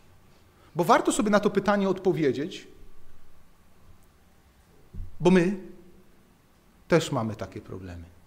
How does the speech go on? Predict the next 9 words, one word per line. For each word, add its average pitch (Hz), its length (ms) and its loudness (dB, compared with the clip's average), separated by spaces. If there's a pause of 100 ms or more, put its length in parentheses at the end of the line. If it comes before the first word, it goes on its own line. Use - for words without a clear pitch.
(500)
Może 180 240 6
nie 190 120 8
dokładnie 185 500 8
takie, 160 440 4 (380)
może 202 220 6
nie 196 100 4
mamy 208 240 8
takich 196 400 0
możliwości, 170 800 0